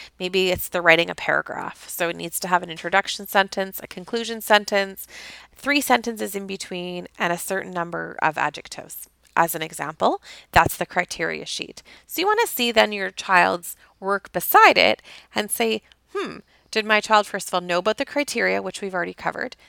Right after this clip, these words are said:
that they have a piece of the criteria sheet, which we've already covered, and now let's see their work in comparison. And let's talk to the teacher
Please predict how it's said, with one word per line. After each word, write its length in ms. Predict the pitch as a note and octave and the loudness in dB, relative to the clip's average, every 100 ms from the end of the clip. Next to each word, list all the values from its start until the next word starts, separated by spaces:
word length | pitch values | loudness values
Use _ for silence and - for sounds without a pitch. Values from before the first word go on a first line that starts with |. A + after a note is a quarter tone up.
| - | -12
that 100 | - | 0
they 80 | F#3+ | 2
have 300 | G3+ G3+ C4 | 8 8 8
a 60 | |
piece 240 | - C#4 C4+ | -2 -6 -4
of 60 | |
the 100 | B3 | -6
criteria 560 | - A3+ - G3+ G3 F#3+ | -2 -2 -2 -4 -4 -4
sheet, 400 | - G3+ B3+ - _ _ _ _ | -6 -6 -10 -14 _ _ _ _
which 240 | G3+ F#3 - | -10 -8 -8
we've 140 | F#3 | -2
already 240 | D#3+ D#3+ | 0 0
covered, 460 | - E3+ - C#4+ - - - - - | -4 -6 -6 -10 -10 -18 -20 -20 -10
and 240 | - A3 G#3+ | 4 4 6
now 380 | A#3 B3 F#3+ G#3 | 6 8 8 6
let's 340 | G#3 G#3+ - | 4 2 2
see 200 | - A3 | -4 0
their 180 | G#3+ G#3+ | 2 2
work 320 | F#3+ F3+ - | 2 -2 -2
in 140 | G#3 | -12
comparison. 840 | - G#3 - F#3 G3 - - - _ _ _ - - | -10 -14 -2 0 0 -2 -6 -6 _ _ _ -20 -8
And 100 | G3+ | 0
let's 180 | A3 - | 0 0
talk 220 | - A3+ | 2 2
to 120 | - B3 | 2 -6
the 80 | |
teacher 420 | - F4+ - F#3 | -4 -2 -2 -4